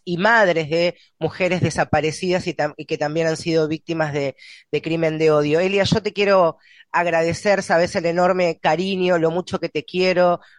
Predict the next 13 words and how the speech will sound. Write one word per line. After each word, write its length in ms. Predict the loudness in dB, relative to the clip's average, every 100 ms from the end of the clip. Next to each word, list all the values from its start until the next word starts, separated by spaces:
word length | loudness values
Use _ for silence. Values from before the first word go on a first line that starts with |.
| -4
muchísimo 540 | -4 -2 -4 0 0
más 220 | 2 0
lo, 320 | 2 4 2 0 _ _
lo 160 | -4
que 100 | -2
te 100 | 0
admiro 460 | 0 0 0 2 4
a 60 | 4
la 100 | 2
distancia. 640 | -2 -2 0 2 0 -4
Estamos 320 | -4 -4 -4
conectadas, 800 | -2 -4 -4 _ 4 4 4 0
estamos 380 | -6 -2 -2 -4